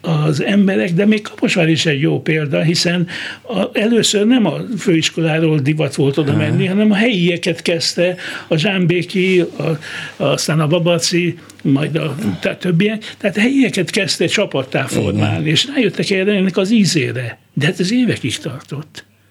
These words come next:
Speaker 1: És akkor ebbe már belépett, a serebe már beléptek azok, akik a főiskolára oda jöttek, vagy akik, de ez egy másik történet,
Speaker 2: Ez
Speaker 1: csak
Speaker 2: egy
Speaker 1: arra
Speaker 2: másik.
Speaker 1: mondom, hogy, hogy ez a művészszínházban nem következett be, és hát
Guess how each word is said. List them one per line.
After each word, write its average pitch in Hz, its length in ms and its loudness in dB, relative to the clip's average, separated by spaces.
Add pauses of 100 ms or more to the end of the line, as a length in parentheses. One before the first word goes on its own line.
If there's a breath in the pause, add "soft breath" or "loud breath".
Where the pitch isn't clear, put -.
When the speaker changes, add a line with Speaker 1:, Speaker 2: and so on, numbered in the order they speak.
(140 soft breath)
Speaker 1:
És - 160 0
akkor 185 220 -2
ebbe 220 240 2
már 208 220 2
belépett, 175 520 0
a 226 80 0
serebe 165 420 2
már 156 180 2
beléptek 151 500 0
azok, 170 240 2
akik 185 240 0
a 196 60 2
főiskolára 202 560 0
oda 214 180 0
jöttek, 139 500 -2 (260 loud breath)
vagy 175 160 2
akik, 170 320 -2 (180 loud breath)
de 165 160 2
ez 156 120 2
egy 156 100 2
másik 156 340 0
történet, 175 280 0
Speaker 2:
Ez 117 40 0
Speaker 1:
csak 98 100 2
Speaker 2:
egy 98 60 4
Speaker 1:
arra 202 80 2
Speaker 2:
másik. 160 180 2
Speaker 1:
mondom, 170 260 2
hogy, 180 160 2 (280 loud breath)
hogy 160 180 -2
ez 220 260 -2
a 190 80 0
művészszínházban 170 920 2
nem 147 200 0
következett 135 720 -4
be, 226 220 0 (1000 loud breath)
és 226 260 0
hát 208 220 -4